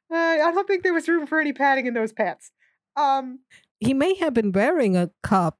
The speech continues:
Speaker 2: you know, and they probably just C G I tightened it up to make it look like there was nothing.
Speaker 1: I, I don't know, because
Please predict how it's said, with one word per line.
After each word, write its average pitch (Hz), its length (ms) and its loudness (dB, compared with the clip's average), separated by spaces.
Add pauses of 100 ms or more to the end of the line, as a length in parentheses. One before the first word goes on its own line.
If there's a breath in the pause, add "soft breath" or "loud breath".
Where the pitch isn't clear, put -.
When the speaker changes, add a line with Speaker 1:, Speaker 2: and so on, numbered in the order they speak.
Speaker 2:
you 170 120 2
know, 170 140 2
and 220 160 0
they 190 80 0
probably 202 300 0
just 202 320 -2
C 208 180 0
G 190 260 0
I 185 360 2 (180)
tightened 185 420 0
it 185 100 2
up 247 140 0 (200)
to 214 80 0
make 196 180 0
it 202 80 -2
look 196 200 -2
like 208 180 -2
there 208 100 0
was 202 140 0
nothing. 240 440 -2
Speaker 1:
I, 254 240 0
I 277 140 2
don't 302 140 0
know, 254 300 2
because 214 460 -4